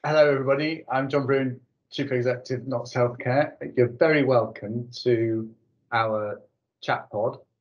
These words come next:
um, sometimes referred to as Pod Chat. Um, today we're talking about, uh, just and restorative cultures. And you might be thinking, "Oh, what on earth's this?" I've got, uh, a brilliant, um, collection of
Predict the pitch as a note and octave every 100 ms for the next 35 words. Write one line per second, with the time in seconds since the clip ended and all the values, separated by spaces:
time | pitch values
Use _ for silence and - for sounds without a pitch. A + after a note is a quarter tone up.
0 | - A2+ G#2+ - - A#2 A#2 A2 G2+ G2+
1 | G2+ - A2+ A2 A2 G2+ - G2+ G2 -
2 | A2+ - - G2 - - - _ _ _
3 | - G#2+ G#2+ G#2 B2 C3+ B2 A#2+ B2 A2+
4 | A#2 A2 G#2+ A2+ G#2+ G#2+ - - - A#2
5 | - A#2+ A#2+ - A2 G#2+ G#2 - A2 G#2
6 | - - - G2+ G2+ - E2+ - _ -
7 | _ _ _ _ - - - - G#2+ G#2
8 | G2+ G2+ - A#2+ A2+ A#2 A#2 A#2+ G#2+ A2
9 | G#2 G2+ G#2 A2 G#2 G#2 - G2+ F2+ -
10 | - _ _ - - - A2 C3 A#2+ -
11 | - A#2+ A2+ A2+ A#2+ G#2 C#3+ C3+ C3+ A#2+
12 | - - - B2 A#2 A2 - C3 A#2 A2+
13 | - B2 G#2+ - A2+ G#2+